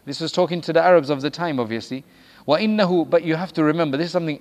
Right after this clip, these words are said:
Allah adds here, "وَإِنَّهُ فِي أُمِّ الْكِتَابِ لَدَيْنَا لَعَلِيٌّ حَكِيمٌ." The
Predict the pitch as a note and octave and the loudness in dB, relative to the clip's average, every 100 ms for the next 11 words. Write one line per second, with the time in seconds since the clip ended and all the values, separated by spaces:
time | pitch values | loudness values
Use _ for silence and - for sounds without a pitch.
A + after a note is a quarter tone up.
0 | - C#3+ D#3 - D#3 D#3+ B2+ B2 B2+ C#3 | -6 0 0 0 2 0 0 -4 -2 0
1 | C#3+ D3+ D3 - C3 - D#3+ D3 C#3 B2+ | 0 -2 -4 -6 -8 -4 -4 -2 -2 -2
2 | C3+ D3 C#3+ B2+ A#2 A2+ C3+ C3+ B2 A2 | -2 2 2 2 -2 -2 -4 -2 -2 0
3 | A#2+ A#2 A#2+ C#3 B2 A#2 G#2+ A2 G2 B2+ | 0 0 -2 -2 -4 -6 -8 -10 -10 -10
4 | G2+ E2+ _ _ - - - _ B2+ | -10 -12 _ _ -20 -20 -20 _ -2